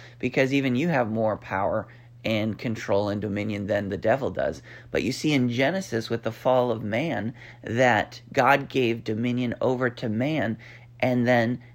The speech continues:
you see that the devil took dominion by, um, man obeying the devil. And so you see all through Scripture, he's called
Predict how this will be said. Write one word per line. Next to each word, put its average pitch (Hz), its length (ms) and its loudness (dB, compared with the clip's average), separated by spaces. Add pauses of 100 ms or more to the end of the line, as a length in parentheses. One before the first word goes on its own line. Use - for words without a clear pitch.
you 135 200 0
see 131 240 0
that 120 160 2
the 113 80 0
devil 131 440 2
took - 320 -8
dominion 104 580 -2 (220)
by, 131 540 6 (420)
um, 87 440 0 (340)
man 120 420 0
obeying 113 720 -2 (260)
the 120 80 -2
devil. 131 340 4
And 113 100 -2
so 131 200 2
you 131 160 2
see 135 480 -2
all 143 200 6
through 147 220 -2
Scripture, 123 560 0 (180)
he's 135 200 -4
called 120 420 4